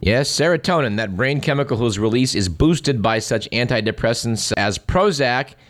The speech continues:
is the reason why normally solitary desert insects turn into swarming critters capable of ravaging crops.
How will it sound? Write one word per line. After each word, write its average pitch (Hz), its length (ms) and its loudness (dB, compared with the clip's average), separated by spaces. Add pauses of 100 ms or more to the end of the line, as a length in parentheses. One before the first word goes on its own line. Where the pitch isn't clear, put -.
(240)
is 127 160 0
the 131 140 0
reason 143 300 2
why 131 180 0
normally 139 460 -2
solitary 135 720 0 (300)
desert 143 500 0 (100)
insects 120 560 0
turn 120 280 0
into 110 280 0
swarming 120 720 0
critters 117 540 0
capable 110 500 0
of 98 60 0
ravaging 98 600 -2
crops. - 760 -4